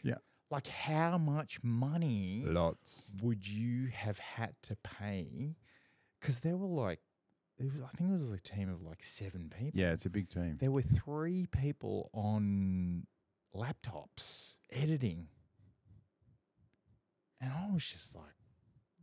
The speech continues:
Speaker 2: "Wow."
Speaker 1: <laughs> Yeah, no, it's full on.
Speaker 2: This f-, is abs-, it's just absolutely mental.
Speaker 1: Yeah, but I guess if you got the money for it, go for it. Why
Speaker 2: If,
Speaker 1: not?
Speaker 2: yeah, if you
Speaker 1: 'Cause
Speaker 2: got the
Speaker 1: people go,
Speaker 2: money.
Speaker 1: "Oh, this is amazing. Now we're getting to see what we didn't see from the morning," and, and everyone's happy 'cause it's all about the day, right? 'Cause the next day, everyone's,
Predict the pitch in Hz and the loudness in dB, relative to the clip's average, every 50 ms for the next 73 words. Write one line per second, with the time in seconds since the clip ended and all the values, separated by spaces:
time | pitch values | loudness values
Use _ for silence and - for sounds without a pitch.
0 | - 107 101 92 85 95 98 104 - - - - - 208 - - - 226 - - | -8 -4 -2 -2 -2 -2 -4 -8 -12 -18 -18 -8 -6 -6 -6 -4 -4 -4 -4 -4
1 | _ - 156 - - 214 202 - - - _ - 135 123 127 123 120 110 98 - | _ -2 -2 -2 -2 -4 -6 -6 -10 -10 _ -6 -4 -2 0 0 -2 -4 -6 -10
2 | _ _ - 120 110 - - - - - - 123 113 95 - - _ - - 107 | _ _ -4 -2 -2 -2 -6 -8 -8 -6 -2 -2 -2 -2 -4 -6 _ -2 0 0
3 | 110 - - - - - 98 92 90 - 95 92 92 92 - - 82 - - - | 0 0 -4 -8 -6 -4 -4 -4 -6 -6 -8 -6 -6 -6 -6 -8 -10 -12 -12 -12
4 | 87 78 - - 80 76 80 80 73 76 76 - - - - - 180 151 147 147 | -12 -12 -12 -12 -12 -10 -8 -8 -8 -8 -10 -12 -14 -4 4 8 8 10 10 10
5 | 147 151 160 160 - - - 113 104 95 - 80 78 82 87 85 - - 60 - | 8 6 6 4 2 2 2 4 4 4 4 4 2 2 2 2 2 0 -2 -4
6 | - - - 87 - - - - - - 107 - - - 123 - - 147 101 95 | -6 -6 -4 -4 -4 -4 -4 -6 -6 -8 -10 -14 -10 -6 0 4 4 4 4 2
7 | 95 117 113 101 82 85 90 - - 123 113 127 131 - 190 185 156 - - 113 | 0 0 0 2 2 0 -4 -4 -6 2 6 6 8 10 10 8 10 8 4 4
8 | 147 180 - 117 85 87 80 - 127 156 - - 95 80 95 113 117 107 107 104 | 4 4 4 2 -2 -4 -2 0 2 6 6 6 6 6 6 6 6 6 6 4
9 | 95 95 90 90 - - 101 95 92 92 - - 85 85 95 82 - - - - | 4 2 2 0 2 2 2 4 2 2 0 0 0 0 -2 -2 -4 -2 -2 -2
10 | 92 - - 76 78 78 98 135 160 170 165 160 156 151 139 123 101 90 85 - | -2 0 -2 -4 0 4 6 8 8 8 8 8 6 6 6 6 4 4 2 -4
11 | - - - - - - - - - 98 110 120 110 98 90 82 78 90 90 95 | -10 -20 -20 -20 -20 -20 -4 0 4 6 6 6 6 6 4 4 4 2 2 2
12 | - 92 85 80 - 87 87 87 - 117 104 92 85 71 71 - 87 87 87 80 | 2 2 0 0 0 0 -2 0 2 2 4 4 4 2 2 2 2 2 4 2
13 | 76 73 - - - 82 92 98 107 107 - - - 90 85 85 78 78 80 78 | 2 0 -2 -2 -4 -2 2 2 2 2 2 2 2 4 4 4 2 2 0 0
14 | 73 - - | -2 -4 -8